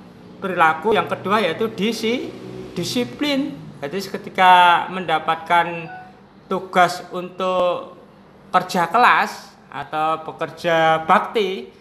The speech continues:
itu harus selalu dilakukan. Itu namanya ciri-ciri anak yang disiplin. Kemudian yang bawah itu sedang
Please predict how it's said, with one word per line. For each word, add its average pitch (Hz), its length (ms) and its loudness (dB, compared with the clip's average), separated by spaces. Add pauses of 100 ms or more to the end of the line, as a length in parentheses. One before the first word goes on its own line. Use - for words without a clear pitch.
(200)
itu - 160 -16
harus 156 640 -10 (240)
selalu 151 400 0
dilakukan. 139 720 -4
Itu 190 80 -10
namanya 165 480 -4
ciri-ciri 175 1040 -6
anak 147 320 0
yang 151 240 -6
disiplin. 139 1200 -8 (480)
Kemudian 196 320 2
yang 196 240 2
bawah 175 480 4
itu - 160 -10
sedang 156 480 -6